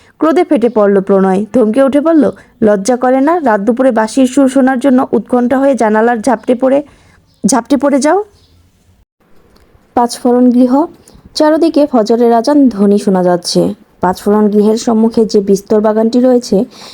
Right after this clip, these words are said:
তার মাঝ বরাবর রাস্তা দিয়ে পাশাপাশি হাঁটছে প্রণয়, প্রণয় রুমানা।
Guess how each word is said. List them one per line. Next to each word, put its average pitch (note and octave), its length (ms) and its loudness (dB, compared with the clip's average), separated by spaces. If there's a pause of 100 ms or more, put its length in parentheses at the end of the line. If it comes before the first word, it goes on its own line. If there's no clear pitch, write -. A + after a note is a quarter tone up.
(220)
তার C#4 160 0
মাঝ B3+ 320 0
বরাবর C4+ 360 0
রাস্তা A3 280 -2
দিয়ে B3+ 200 2
পাশাপাশি B3+ 520 -2
হাঁটছে B3 320 -2
প্রণয়, A3 440 0 (220)
প্রণয় A3+ 380 0
রুমানা। B3+ 380 2